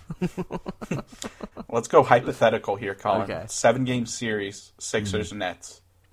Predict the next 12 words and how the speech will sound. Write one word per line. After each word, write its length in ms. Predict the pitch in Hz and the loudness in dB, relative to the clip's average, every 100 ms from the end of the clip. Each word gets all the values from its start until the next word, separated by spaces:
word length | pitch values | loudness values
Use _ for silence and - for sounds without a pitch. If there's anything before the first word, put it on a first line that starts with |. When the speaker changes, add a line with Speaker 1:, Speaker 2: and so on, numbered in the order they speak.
| - _ _ _ _ _ _ _ _ _ _ _ _ - | -20 _ _ _ _ _ _ _ _ _ _ _ _ -12
Speaker 2:
Who's 220 | 135 120 | -6 -4
winning 320 | 117 107 113 113 | -2 -2 -2 -4
and 140 | 101 | -6
in 140 | 98 110 | -12 -14
how 180 | - 104 | -2 -2
many 200 | 104 101 | 0 -8
games? 460 | 113 95 117 120 - _ _ _ _ _ _ _ _ _ _ _ _ _ _ _ _ _ _ | -10 -12 -14 -18 -20 _ _ _ _ _ _ _ _ _ _ _ _ _ _ _ _ _ _
Speaker 1:
I, 720 | - 92 92 101 98 98 92 - | -6 -4 -2 -2 -2 -4 -6 -8
I 120 | 90 | -8
gotta 180 | 92 90 | -6 -8
go 160 | 90 80 | -8 -10
Nets. 540 | 78 73 73 - - | -10 -12 -16 -20 -20